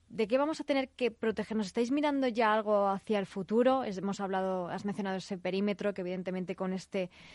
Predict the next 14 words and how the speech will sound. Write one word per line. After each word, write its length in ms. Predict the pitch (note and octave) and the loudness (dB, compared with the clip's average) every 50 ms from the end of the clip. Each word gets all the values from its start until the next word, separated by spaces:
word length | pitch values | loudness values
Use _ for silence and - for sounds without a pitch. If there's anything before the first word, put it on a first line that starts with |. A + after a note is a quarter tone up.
| - - - | -20 -12 -6
mundo 380 | - G3 G3+ G3+ G3+ G3 F#3+ F#3 | -2 0 2 2 2 2 2 4
híbrido 760 | G3 G#3+ G#3 G3 G#3 G#3+ G3+ F#3 G3+ G3 G3 G3 G3 F#3 | 2 2 2 4 4 4 4 4 4 4 4 4 2 2
está 760 | F#3 F#3+ F#3+ F#3 F#3 - G#3+ G3 F#3+ F#3+ F#3+ F#3+ F#3+ F#3+ F#3 F3+ | 2 0 -2 -2 -4 -4 -2 0 0 2 2 2 0 0 -2 -4
difuminándose 920 | F#3 F#3 G#3 - G#3+ G#3 G#3 G3+ G3+ G#3 A3 A#3 A#3 A#3+ A3 - B3 A#3 | -4 -6 -4 -4 -2 -2 0 0 2 2 2 2 2 0 0 0 0 0
y 80 | A3+ | 2
ampliándose, 720 | G#3 G3+ F#3 G3 G3+ G#3 G#3+ A3 A#3 - - C4 C#4 C#4+ B3+ | 0 0 0 0 0 2 2 0 -2 0 2 2 2 2 2
pero 160 | - G#3+ G#3+ | 2 4 4
¿hay 180 | A3 A#3+ B3 | 4 6 6
algo 220 | B3 A#3+ B3 A#3+ B3 | 4 4 4 2 2
a 60 | A#3+ | 2
lo 100 | A#3 A3+ | 2 0
que 80 | - A3+ | -2 -4
estéis 240 | - - A3 G3 | -4 -4 -2 0
mirando 540 | G#3+ G#3+ G#3+ G#3 G#3 G#3 G#3 G#3 G#3 G3+ - | 0 0 2 2 2 2 4 4 4 2 0